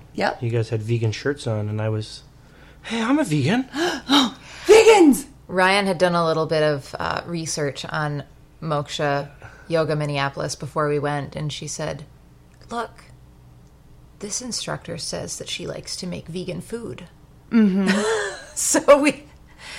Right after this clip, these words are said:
Speaker 3: we didn't know all the details, but we thought, "Okay.
Speaker 1: That's good news.
Speaker 3: This is good. That's a
Speaker 1: Mm-hmm.
Speaker 3: good"
Speaker 1: It's a good sign.
Speaker 3: That kind of is a good sign, and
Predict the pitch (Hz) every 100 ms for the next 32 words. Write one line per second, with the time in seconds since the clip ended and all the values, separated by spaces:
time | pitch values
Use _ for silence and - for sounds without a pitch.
0 | - - 185 196 196 175 180 170 165 151
1 | 156 - 135 127 - 139 135 143 139 180
2 | 240 - 220 147 - - - - - 196
3 | 190 - 190 170 202 196 - 180 226 214
4 | - 240 185 180 196 185 196 196 202 160
5 | - - - - - - - - - -
6 | 202 208 208 190 - - 185 - 214 202
7 | 190 180 175 175 165 156 160 156 143